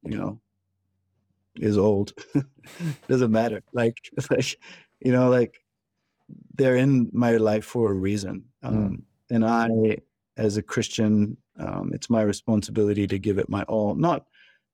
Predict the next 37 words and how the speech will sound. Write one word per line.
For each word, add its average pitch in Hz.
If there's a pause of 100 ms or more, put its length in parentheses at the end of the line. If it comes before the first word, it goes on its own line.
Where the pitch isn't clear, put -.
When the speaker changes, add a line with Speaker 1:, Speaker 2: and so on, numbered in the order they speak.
(240)
Speaker 1:
pour 123
everything 120
and, 104
you 139
know, 151
I 156
mean, 143 (140)
within 151
Speaker 2:
Mm. 120
Speaker 1:
reason, 117
if, -
if -
that 110
makes 107
sense. 110
But 120
they're 127
all 127
there 110 (100)
for 120
me 110
to, 104 (1040)
to 123
learn 107
from 101 (100)
and, 92
and -
to -
become, 104 (600)
um, 120 (880)
yeah, 135 (200)
to, 123
to -
learn 120
the 104
characteristics -
that -